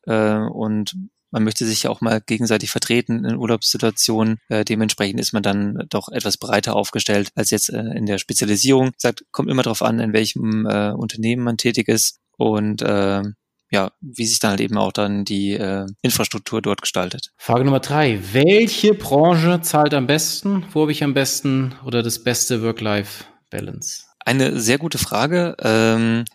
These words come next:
Speaker 1: die, die Pharmaziebranche ist sicherlich eine Branche, die sehr, sehr gut zahlt. Äh, nach wie vor auch die Finanzindustrie.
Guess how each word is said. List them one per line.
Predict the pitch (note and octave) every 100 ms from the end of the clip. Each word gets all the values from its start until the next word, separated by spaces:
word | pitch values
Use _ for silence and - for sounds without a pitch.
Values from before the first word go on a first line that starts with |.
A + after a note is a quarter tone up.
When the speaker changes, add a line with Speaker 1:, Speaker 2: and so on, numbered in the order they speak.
| _ -
Speaker 1:
die, | A2+ A2+
die | A2
Pharmaziebranche | A2+ A#2+ A2+ - D3+ - C#3+ C3+
ist | A#2 -
sicherlich | B2+ C3+ A#2 -
eine |
Branche, | A2 A2 B2 - B2
die | A2+ B2 B2
sehr, | A2+ B2
sehr | A#2+
gut | - A#2+
zahlt. | - A2+ A2+ B2 - -
Äh, | A2+ A2
nach | A2+ A#2 -
wie |
vor | - A2+ A2+
auch | G#2+
die | A2+ A2 A2 G#2
Finanzindustrie. | - A2+ C#3 - D#3+ D3+ - - D3+ E3